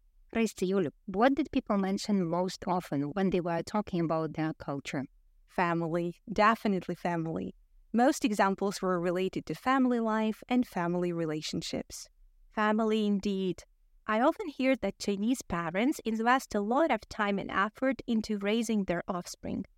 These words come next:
Speaker 3: Grandparents may help them too. They want their kids to get a good education, find a great job, and have a bright and promising future. That's why they would often control their kids' lives.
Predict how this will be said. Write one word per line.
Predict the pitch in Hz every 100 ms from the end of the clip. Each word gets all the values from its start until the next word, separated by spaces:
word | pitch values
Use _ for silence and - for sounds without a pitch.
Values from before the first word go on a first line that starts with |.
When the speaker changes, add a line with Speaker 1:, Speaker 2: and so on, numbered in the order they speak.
| - _ _ -
Speaker 3:
Grandparents | - 254 339 - 339 339 330 220
may | 208
help | 214 220 -
them | 214 214
too. | - 180 - - - _ _
They | 196 208
want | 247 285
their | 233
kids | 214 220 208 -
to | 196
get | 196 190
a | 175
good | 180 247
education, | 302 - 247 - 226 220 - 220 220 -
find | 165 170
a | 170
great | 226 247 247
job, | - 208 202 208 - _ _
and | 202
have | 220 214
a | 202
bright | 220 226 233 240 233
and | 214 208
promising | 208 196 196 190 185
future. | - 170 - - - _ _ - _ _ -
That's | 403 -
why | 247 240 254 226
they | 214 196
would | 196 196 -
often | 233 254 220
control | 208 208 - 208
their | 185 180
kids' | - 175 - -
lives. | 67 - -